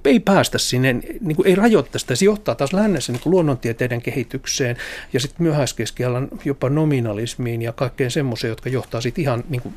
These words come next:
lu-, lopulta tuhatseitsemänsataaluvun luonnontieteelliseen vallankumoukseen. Ja kun Paavin kirkko oli rakentanut itsestään valtakunnan,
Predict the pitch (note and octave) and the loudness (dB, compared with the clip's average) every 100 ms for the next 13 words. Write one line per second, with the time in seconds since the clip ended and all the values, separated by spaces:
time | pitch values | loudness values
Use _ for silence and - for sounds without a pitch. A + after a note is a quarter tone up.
0 | - D#3 - C#3+ C#3 A#2+ A#2+ - C#3+ - | -6 -2 2 2 2 0 0 2 2 2
1 | A2+ - A#2+ C#3 D#3 F3 C3+ A2 A2 - | -4 -2 -2 0 0 2 2 0 -6 -8
2 | - - G2 G2 - - F3 - - - | -8 -8 -10 -14 -16 -18 -18 -20 -16 -16
3 | - - - - - C#3 B2 - - - | -14 -12 -10 -8 0 2 2 -2 -20 -8
4 | - C#3+ - G#3+ C4 F3+ A#2+ - - - | 0 2 4 4 4 4 0 -2 -14 -20
5 | - - C3+ G3 G#3 G3+ - A2+ B2 D3+ | -14 -10 -4 2 2 2 -2 0 0 0
6 | D3+ B2+ C3+ D3 - F3 F3+ G#3 D3+ - | -2 0 -4 -4 -4 -2 4 4 2 -4
7 | - - - | -12 -18 -18